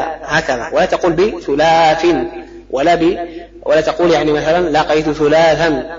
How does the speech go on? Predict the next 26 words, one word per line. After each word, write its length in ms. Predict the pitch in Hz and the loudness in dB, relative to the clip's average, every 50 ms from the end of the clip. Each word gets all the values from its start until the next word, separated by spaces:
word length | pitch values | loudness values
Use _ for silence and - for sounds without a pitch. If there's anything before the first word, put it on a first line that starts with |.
| - - - - | -16 -18 -12 -6
هذا 180 | 143 151 151 143 | -4 -2 0 0
هو. 120 | 131 123 | -2 -2
هذا 240 | 120 139 175 202 202 | -2 -2 0 0 2
ممنوع 260 | 185 196 214 196 202 | 2 2 2 2 2
من 180 | 226 220 185 156 | 2 0 0 -2
الصرف، 480 | 135 - - 131 131 139 - - - | -2 -2 -4 -4 -6 -6 -8 -12 -12
ممنوع 240 | 147 139 143 156 156 | -8 -6 -4 -2 -2
من 260 | 170 156 143 165 202 226 - - - - - - - - _ - - | -2 -2 -2 -2 -4 -6 -8 -16 -20 -20 -20 -20 -20 -20 _ -20 -12
الصرف. 340 | - - - 127 120 - 113 104 - - - - - _ - - - _ - - _ - - _ _ - - - - - - - _ _ - - - - _ _ - - - - - - - - - - | -8 -8 -6 -6 -8 -10 -14 -18 -18 -20 -20 -20 -20 _ -20 -20 -20 _ -20 -20 _ -20 -20 _ _ -20 -20 -20 -20 -20 -20 -20 _ _ -20 -20 -20 -20 _ _ -20 -20 -20 -20 -20 -20 -20 -20 -8 -4
إذن 160 | 151 170 190 196 | 0 2 2 4
هذا 200 | 226 254 247 220 | 4 4 4 4
العدل 360 | - - 185 180 196 240 311 - - - - - - | 4 2 2 2 2 0 0 -2 -4 -8 -10 -6 -4
في 120 | 170 160 | -2 0
هذه 180 | 196 190 165 151 | 0 2 2 0
الصيغة. 460 | 135 - - 143 131 123 131 143 - - - - - - - | 0 -2 -2 -2 -2 -4 -4 -8 -10 -14 -18 -20 -16 -6 -4
وكذلك 680 | 156 - 185 196 240 254 240 214 208 202 196 202 202 202 | -2 0 2 2 2 2 2 2 2 2 2 2 0 0
مما 180 | 175 165 170 170 | 0 2 2 4
وقع 300 | 190 214 - 185 165 165 | 2 2 2 2 2 2
من 120 | 165 160 | 2 2
العدل، 460 | 156 151 151 170 165 160 151 160 196 - - 160 - - - - - 160 | 2 2 2 0 0 0 0 -2 -2 -4 -8 -12 -16 -18 -20 -18 -14 -10
مما 220 | 139 139 135 147 | -6 -2 0 2
وقع 540 | 175 180 - 165 143 139 143 143 147 147 147 147 147 143 147 - - 143 147 | 2 2 2 0 0 2 2 0 0 -2 -4 -10 -14 -14 -16 -18 -12 -4 0
من 140 | 143 143 143 | 0 2 2
العدل 600 | 143 147 147 139 139 151 165 160 160 190 233 - 170 160 - 202 - - - - - - _ _ - | 2 0 0 0 0 0 0 2 0 0 -2 -4 -8 -12 -14 -14 -16 -18 -20 -20 -20 -20 _ _ -8
في 220 | - 170 165 165 | -2 2 2 2
الأعلام، 880 | 165 - 185 190 - 185 170 160 175 190 175 147 127 117 185 190 170 147 | 2 2 2 2 2 2 4 4 4 4 4 2 0 -2 -6 -8 -8 -10